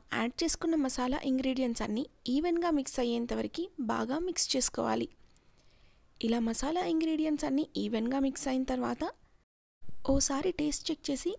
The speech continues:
అవసరపడితే సాల్ట్‌ని యాడ్ చేసి మిక్స్ చేసుకోవాలి. ఆ తర్వాత ముందుగా రోస్ట్ చేసి పక్కన పెట్టుకున్న ఎగ్స్‌ని ఆయిల్ అలాగే మసాలాతో పాటుగా యాడ్ చేసి ఎగ్స్‌కి మసాలా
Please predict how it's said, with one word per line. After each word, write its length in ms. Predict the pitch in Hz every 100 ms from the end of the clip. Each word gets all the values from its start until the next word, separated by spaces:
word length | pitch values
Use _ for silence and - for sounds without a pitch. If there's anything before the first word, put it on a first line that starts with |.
| -
అవసరపడితే 600 | 240 240 349 339 302 - 403 -
సాల్ట్‌ని 440 | - 254 269 349
యాడ్ 260 | - 269 233
చేసి 200 | 254 359
మిక్స్ 260 | 359 - -
చేసుకోవాలి. 540 | 247 - 240 233 - - _ _ _ _ _ -
ఆ 100 | 233
తర్వాత 400 | 247 294 277 262 - - - - -
ముందుగా 380 | 240 233 226 320
రోస్ట్ 320 | 302 294 -
చేసి 180 | 349 -
పక్కన 320 | 302 - 277
పెట్టుకున్న 380 | 277 - 285 285 -
ఎగ్స్‌ని 380 | 208 - 226 302 - - - - - - -
ఆయిల్ 360 | 226 240 302 302 -
అలాగే 300 | 233 226 262
మసాలాతో 540 | 233 226 262 311 349
పాటుగా 460 | 294 247 233 254 269 -
యాడ్ 260 | 233 233
చేసి 280 | - 226 311 415 _ _ _ _ -
ఎగ్స్‌కి 380 | 233 - - 349
మసాలా 400 | 320 269 269